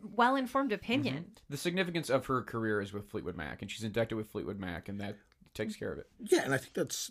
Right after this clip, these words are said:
Speaker 3: like, the solo thing is the first record,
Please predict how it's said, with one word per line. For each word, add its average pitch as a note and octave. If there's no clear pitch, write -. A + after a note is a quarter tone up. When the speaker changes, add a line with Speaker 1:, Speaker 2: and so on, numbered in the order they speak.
Speaker 3:
like, B2+
the B2+
solo F3
thing B2
is G2+
the G2+
first C3+
record, B2+